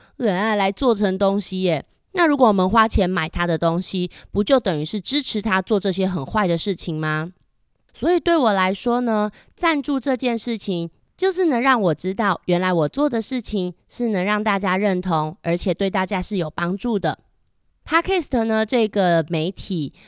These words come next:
我还有一个非常非常大的梦想，就是我很希望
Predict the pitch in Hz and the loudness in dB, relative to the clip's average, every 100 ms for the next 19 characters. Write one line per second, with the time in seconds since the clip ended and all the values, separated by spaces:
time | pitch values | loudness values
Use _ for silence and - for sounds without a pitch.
0 | - 170 170 170 185 196 160 156 175 160 | -8 -2 -2 0 0 0 0 -2 -2 -2
1 | 185 240 233 185 190 190 165 180 170 160 | -2 -4 -2 -2 -2 -2 -4 -2 -2 0
2 | 208 190 165 165 135 - - - 381 359 | 0 -2 -2 -6 -8 -10 -20 -6 -2 0
3 | 370 240 214 214 151 160 - 196 196 208 | 2 2 2 0 -4 -4 -6 -4 -2 2
4 | 226 170 | 2 0